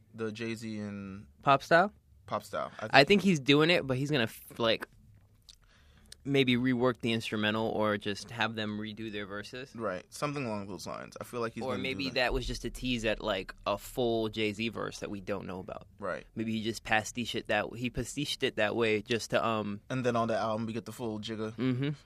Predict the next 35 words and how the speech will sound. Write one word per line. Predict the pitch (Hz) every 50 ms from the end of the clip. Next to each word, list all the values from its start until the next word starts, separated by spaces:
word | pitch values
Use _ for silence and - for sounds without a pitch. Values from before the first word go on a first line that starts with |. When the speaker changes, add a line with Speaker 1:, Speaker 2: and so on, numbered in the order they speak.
| _ -
Speaker 1:
Huh. | 175 175
Speaker 2:
Full | - - 131 127
Jigga. | 123 113 117 113 104 110 104 104 - - _ _ _ -
Speaker 1:
Full | - - 143
Jigga. | 139 113 104 98 90 78 - - - - - - - -
Speaker 2:
Full | 123 123 117
Jigga | 110 113 110 107 104
third | - 110 107 101 98
verse. | 95 98 98 98 - - - -
Speaker 1:
Um, | 113 113 120 120 120 123 120 120 117 113 113 - - - - _ _ - - - - - - - - - - - - -
but | 135 147 160
yeah, | 190 214 214 95
it's | 85 98 110 - - 151
a, | 147 139 135 135 - - - _ _ - _ - - _ _ - - - - - -
I'm | - 113 127
excited. | 127 120 - - 117 117 113 117 113 107 120 127 143 - -
We're | 107 104
all | 104 110 107
excited. | 107 - - 92 95 95 90 92 92 82 - - - -
I'm | 85 101 104 107
ready | 104 104 104 104 101
to | 101 120 110
review | 104 98 92 95 92 92 90
it. | 87 - - - - -
Speaker 2:
I'm | 120 131 143 143 139
ready | 135 135 135 131 117
to, | - - 127 120 120 113 104 - - _
like, | 139 131 123 - -
un-, | 87 131 131 120 -
like, | 131 135 127 107
'cause | - 143 131
I | 131 131
wanna | 139 143 151 151
s-, | 139 - - - - -
like, | 135 147 139 135